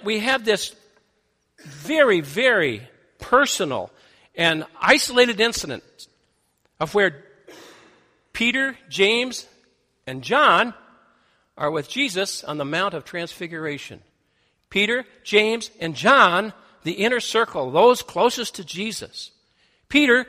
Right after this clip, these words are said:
James, and John with Jesus as he's talking to Moses and Elijah.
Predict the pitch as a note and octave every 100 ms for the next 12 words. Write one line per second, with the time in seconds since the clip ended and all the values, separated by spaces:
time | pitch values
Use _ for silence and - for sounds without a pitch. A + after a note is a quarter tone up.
0 | - - G#3+ C4+ G#3+ D#3+ - D#3+ - A#3
1 | D4 G#3 G3+ A#3 - _ _ _ _ A3
2 | - - B3 C4 F3 - F#3+ - B3+ A#3
3 | - _ _ _ _ _ - A3+ C#4 A3+
4 | F3+ E3+ F#3+ C4 G3 E3+ G3 G3 G3+ G3
5 | F#3 A#2